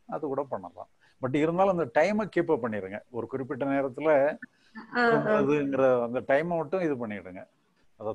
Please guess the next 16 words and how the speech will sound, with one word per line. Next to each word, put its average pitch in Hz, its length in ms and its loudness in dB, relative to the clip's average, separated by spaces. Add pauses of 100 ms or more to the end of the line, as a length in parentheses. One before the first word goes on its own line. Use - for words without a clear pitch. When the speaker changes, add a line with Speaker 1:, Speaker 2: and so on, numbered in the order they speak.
Speaker 1:
தூங்குறதுக்குன்னு 175 560 2
சொல்லி 190 140 2
ஒதுக்கப்பட்ட 160 580 2
நேரத்துல 147 400 0
கரெக்டா 156 380 -2
தூங்குற 120 260 -6
மாதிரி 101 340 -8
வச்சுக்கோங்க. - 480 -20 (160)
Speaker 2:
ஒரு 277 280 4
ஒன்பது 285 220 8
மணிக்கு 330 480 6
படுக்க 277 300 4
போறோம்னா 277 240 4
அந்த 339 280 6
இடத்துல 311 280 4
போய், 302 340 4